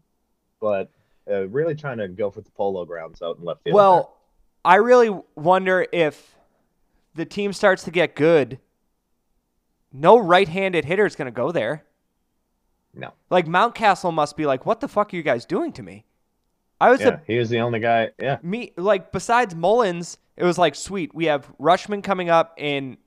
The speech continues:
Speaker 2: Mountcastle had a great year last year as a rookie. Let's, let's move the fences back fucking seventy feet. Are
Speaker 1: And, oh, and make it as high as the Green Monster.
Speaker 2: It's so stupid, and it looks dumb.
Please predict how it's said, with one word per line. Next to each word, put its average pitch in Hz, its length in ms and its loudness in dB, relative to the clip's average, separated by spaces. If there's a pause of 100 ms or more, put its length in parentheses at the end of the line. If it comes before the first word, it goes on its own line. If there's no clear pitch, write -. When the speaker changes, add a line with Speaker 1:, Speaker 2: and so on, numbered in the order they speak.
(100)
Speaker 2:
Mountcastle 156 500 -2
had 127 100 2
a 123 40 -8
great 120 260 -8
year 120 160 -8
last 113 260 -10
year 123 100 -6
as 113 100 -10
a 123 60 -8
rookie. 110 380 -14 (800)
Let's, 208 260 0 (480)
let's 147 220 -12
move 175 340 -4
the 180 80 -8
fences 165 380 -6
back 127 260 0
fucking 139 280 -2
seventy 131 380 -4
feet. 113 320 -14 (1400)
Are 180 160 -4 (840)
Speaker 1:
And, 127 180 -4
oh, 147 140 2
and 147 260 -2
make 143 220 -2
it 127 80 -4
as 113 120 -6
high 117 200 -2
as 107 120 -6
the - 100 -20
Green 104 260 -10
Monster. 98 240 -6
Speaker 2:
It's 220 240 0
so 226 280 0
stupid, 190 540 -8
and 185 180 -4
it 202 120 0
looks 165 520 2
dumb. 107 380 -2